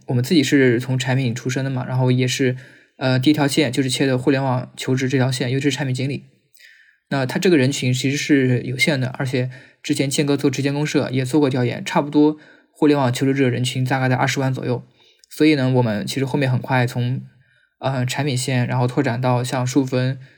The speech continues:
快销、咨询、金融，后面甚至留学线。嗯，所以，呃，一开始跟投资人聊的时候呢，他们比较质疑的点就是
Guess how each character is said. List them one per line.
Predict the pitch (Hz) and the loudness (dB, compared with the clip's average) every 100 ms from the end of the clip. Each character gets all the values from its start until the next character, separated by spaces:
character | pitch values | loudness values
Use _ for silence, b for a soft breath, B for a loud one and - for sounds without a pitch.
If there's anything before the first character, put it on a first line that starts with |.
| B - | B -8
快 | - 127 | -4 -2
销、 | 131 131 | 0 -2
咨 | 131 139 | -2 -4
询、 | 127 117 123 | -6 -6 -6
金 | 131 131 | -4 -4
融， | 113 104 | -4 -6
后 | 127 139 | -8 -4
面 | 120 | -4
甚 | 120 135 | -2 -2
至 | 127 | -2
留 | 123 | 0
学 | 131 | 0
线。 | 120 147 - b b b b - | -2 -4 -10 b b b b -6
嗯， | 139 127 123 | -2 0 0
所 | 123 143 | 0 4
以， | 147 131 B B B _ _ - | 4 4 B B B _ _ -2
呃， | 143 131 | 0 2
一 | - | 0
开 | - 190 | 0 0
始 | 196 143 123 - - - | 2 2 4 2 -2 0
跟 | 156 | 2
投 | 147 | 4
资 | 139 | 4
人 | 143 | 4
聊 | 117 | 4
的 | |
时 | 135 131 | 2 2
候 | 131 | 2
呢， | 123 117 - | 0 -2 -4
他 | - | -2
们 | 151 | -2
比 | 135 | 0
较 | 123 120 | 0 2
质 | 127 139 | 2 4
疑 | |
的 | 143 | 4
点 | 139 123 | 4 0
就 | - | -2
是 | 131 135 127 127 | -4 -2 -2 -2